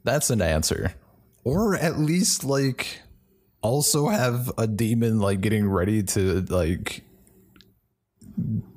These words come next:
do the same thing to Guts or something, right? Like, why is it always fucking Casca?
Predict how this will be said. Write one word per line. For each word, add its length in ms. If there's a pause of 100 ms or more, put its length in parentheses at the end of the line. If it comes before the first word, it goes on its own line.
(140)
do 180
the 120
same 300
thing 240
to 60
Guts 500
or 160
something, 440
right? 340 (260)
Like, 180
why 260
is 200
it 100
always 480
fucking 760 (180)
Casca? 640